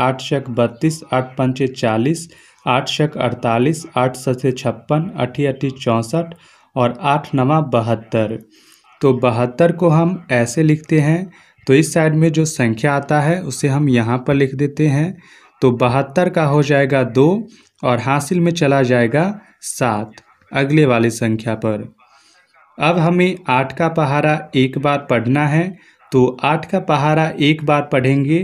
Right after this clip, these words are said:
तो आठ ही रहेगा और हासिल में सात है, तो आठ और सात हो जाएगा पन्द्रह। तो पन्द्रह का लिखेंगे पाँच और हासिल में फिर आ जाएगा एक।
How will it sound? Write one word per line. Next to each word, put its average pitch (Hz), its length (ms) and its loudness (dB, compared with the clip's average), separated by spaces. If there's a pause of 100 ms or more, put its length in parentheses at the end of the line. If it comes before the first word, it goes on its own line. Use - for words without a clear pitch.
(380)
तो 131 120 4 (140)
आठ 120 300 -2
ही 170 100 6
रहेगा 160 420 4 (1120)
और 135 180 2
हासिल 139 400 -2
में 180 180 2
सात 120 440 -4
है, 185 240 2 (340)
तो 123 360 0
आठ 156 340 0
और 143 140 2
सात 135 400 -4
हो 139 100 2
जाएगा 127 380 0 (160)
पन्द्रह। 120 400 2 (420)
तो 131 100 2 (100)
पन्द्रह 139 380 2
का 160 160 0
लिखेंगे 143 500 2 (120)
पाँच 127 460 -2 (300)
और 120 160 0
हासिल 131 380 -2
में 151 180 4
फिर 156 220 -2
आ 123 160 -2
जाएगा 123 500 2 (480)
एक। 113 360 2